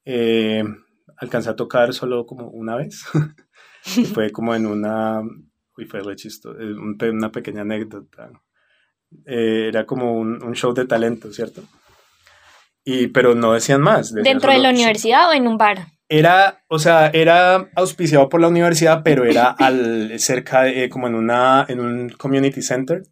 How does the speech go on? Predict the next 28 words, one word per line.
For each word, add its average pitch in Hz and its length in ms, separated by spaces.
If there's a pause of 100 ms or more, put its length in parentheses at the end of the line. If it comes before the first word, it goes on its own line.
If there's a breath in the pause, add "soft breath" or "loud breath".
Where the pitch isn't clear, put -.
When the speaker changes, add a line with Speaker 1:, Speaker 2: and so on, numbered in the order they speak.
Speaker 1:
de, 110 560
Speaker 2:
Ujú. - 100
Speaker 1:
cerca 123 300
de 120 60
la 127 80
universidad, 113 440
pero 110 180
no, 107 200
no 107 140
estaba 113 360
anexado 110 380
con 110 140
Loyola, 98 340 (320)
pero 113 140
la 113 80
universidad 104 360
lo, 104 140
como 117 160
que - 100
lo 117 60
auspiciaba. 101 540 (760)
Eh, 120 720
y 135 60
entonces 127 200
yo 127 120
vi 131 100
como, 131 480
ah, 135 340